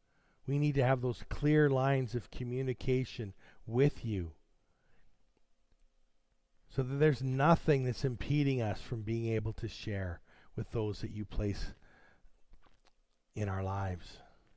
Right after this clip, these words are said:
And Lord, if every one of us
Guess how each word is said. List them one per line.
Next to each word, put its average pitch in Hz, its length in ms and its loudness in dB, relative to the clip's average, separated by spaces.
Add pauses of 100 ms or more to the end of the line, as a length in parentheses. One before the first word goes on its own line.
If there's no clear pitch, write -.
(1080)
And 135 100 -4
Lord, 139 160 4
if 139 120 0
every 160 280 6
one 139 280 2
of 131 140 2
us 95 280 -6